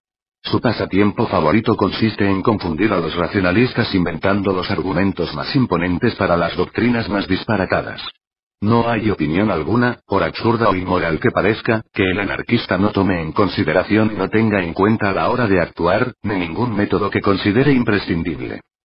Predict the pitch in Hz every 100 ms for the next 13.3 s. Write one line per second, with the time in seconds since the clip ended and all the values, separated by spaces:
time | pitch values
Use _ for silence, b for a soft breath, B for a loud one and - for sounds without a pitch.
0 | _ _ 87 92 120 147 147 110 95 78
1 | 76 - 67 - 120 - 85 69 120 110
2 | 110 92 85 107 107 107 110 117 107 98
3 | 113 135 123 - 76 65 107 135 139 -
4 | - 90 90 90 101 107 110 107 85 82
5 | - 104 131 139 - - 95 92 - 104
6 | 82 - - 110 113 107 - 85 95 104
7 | 113 107 110 113 143 135 - - 73 69
8 | 110 110 123 123 - 101 92 85 82 98
9 | - 87 82 107 98 104 104 107 104 -
10 | 95 95 95 90 104 90 101 139 90 90
11 | - 95 120 - 123 107 90 123 - 123
12 | 107 - 123 123 143 139 131 95 87 80
13 | 117 120 127